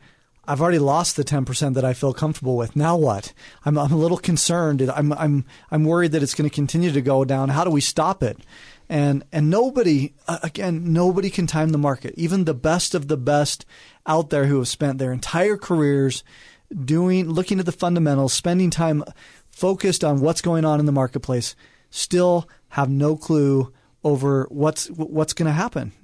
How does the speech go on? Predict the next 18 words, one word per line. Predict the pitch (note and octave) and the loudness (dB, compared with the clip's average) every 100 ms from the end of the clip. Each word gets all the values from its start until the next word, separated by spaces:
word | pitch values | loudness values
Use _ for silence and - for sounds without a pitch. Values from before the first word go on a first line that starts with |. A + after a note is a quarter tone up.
| - | -12
next. | D#3+ F3 F#3 - - | -4 -2 -2 -6 -6
It, | D#3 F3 | -4 -4
it, | E3+ _ | -6 _
if | F3+ E3+ F3 | -6 -4 -4
somebody's | - G3+ A3+ A3 | -2 -2 -2 -2
telling | - F#3+ G#3 | 0 0 0
you | F#3+ | 0
that, | G3 G#3 D#3 | 0 -2 -2
then | D#3 D3+ C3+ - _ _ _ - | 0 0 -2 -8 _ _ _ -6
they're | |
telling | C#3+ F3 D#3 | -2 0 2
you | C3+ | 2
a | |
little | C3 C#3 | 2 0
bit | C3 | 0
of | A2+ | -4
a | |
story. | G#2+ - A2+ G#2+ | -6 -6 -6 -8